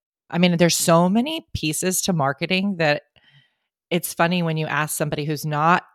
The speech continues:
in marketing what marketing is, and they'll give you, like, one short little answer probably, make sometimes, "Oh, it's, like, posting on social media." But, you know, it's just kind of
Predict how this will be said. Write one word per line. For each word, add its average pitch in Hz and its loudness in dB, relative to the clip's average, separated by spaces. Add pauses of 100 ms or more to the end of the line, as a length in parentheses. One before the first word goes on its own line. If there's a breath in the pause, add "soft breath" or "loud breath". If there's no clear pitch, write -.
in 139 -10 (180)
marketing 147 -8 (200)
what 151 -4
marketing - -8
is, 156 -4
and 151 0
they'll 143 -2
give 139 -6
you, 143 -2
like, 139 -4 (160)
one 147 -6
short - -4
little 151 -2
answer 226 0
probably, 262 0
make 170 -4
sometimes, 156 -2
"Oh, 285 0
it's, - -6
like, - -6
posting 269 -4
on 269 -6
social 311 -4
media." 311 -2 (1300 loud breath)
But, 208 2
you 180 -2
know, 190 4
it's 180 -6
just - -6 (720)
kind 180 2
of 190 0